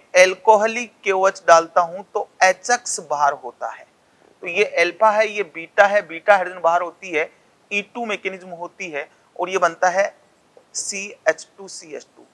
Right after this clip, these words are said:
इसको हम बोलते हैं बीटा एलिमिनेशन, क्योंकि किसी स्मॉल कंपाउंड का एलिमिनेशन हुआ है तो इस, ये रिएक्शन है एलिमिनेशन। अब यही रिएक्शन आप ध्यान रखना aqueous के ओ एच से करवाते हो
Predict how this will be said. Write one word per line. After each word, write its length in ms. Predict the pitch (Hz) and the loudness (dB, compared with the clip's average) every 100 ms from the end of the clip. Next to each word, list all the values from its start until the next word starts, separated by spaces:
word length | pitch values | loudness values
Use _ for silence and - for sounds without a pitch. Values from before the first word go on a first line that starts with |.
| _ _ _ _ - | _ _ _ _ -10
इसको 220 | 196 - | -4 4
हम 140 | 226 220 | 4 4
बोलते 300 | 202 190 220 | 2 2 -2
हैं 180 | 214 214 151 - | -4 -8 -10 -8
बीटा 760 | 185 214 _ 147 139 180 - _ _ 180 | -6 -6 _ 6 6 6 0 _ _ -2
एलिमिनेशन, 560 | 175 139 120 113 127 - | -2 -6 -14 -14 -16 -10
क्योंकि 300 | 180 214 202 _ - | -12 -10 -16 _ -14
किसी 360 | 240 214 208 - | -10 -8 -10 -12
स्मॉल 380 | 170 190 190 214 208 | -14 -6 -2 0 2
कंपाउंड 460 | 180 180 180 202 196 | 2 4 2 2 0
का 480 | 160 151 175 - - | 4 6 6 0 -6
एलिमिनेशन 540 | 165 185 190 202 220 214 | -6 -6 -10 -10 -10 -12
हुआ 300 | 180 180 160 | 2 4 6
है 180 | 151 175 - _ _ - | 4 0 -6 _ _ -10
तो 100 | 180 | -10
इस, 140 | - | -8
ये 80 | 196 | -10
रिएक्शन 360 | 180 180 220 208 | -10 -10 -10 -4
है 220 | 208 214 | -4 -2
एलिमिनेशन। 560 | 202 214 214 139 - 160 _ _ _ _ _ | -2 -2 -4 -6 -8 -12 _ _ _ _ _
अब 340 | 214 226 190 143 | 6 6 2 2
यही 260 | 185 196 302 | 2 2 -4
रिएक्शन 600 | 262 220 196 - 202 226 - | -2 -2 -2 -4 -8 -6 0
आप 180 | 185 165 | 0 0
ध्यान 260 | 175 180 196 | 0 2 0
रखना 320 | 190 196 208 - - | -4 -2 -2 -4 -8
aqueous 640 | 190 185 - 226 254 - - - | -8 -8 -8 0 2 0 -10 -8
के 80 | 208 | -4
ओ 200 | 202 208 | -2 -2
एच 60 | 202 | -4
से 160 | 214 | -10
करवाते 460 | 190 170 165 156 175 | -2 0 2 0 -6
हो 240 | 151 110 | -12 -16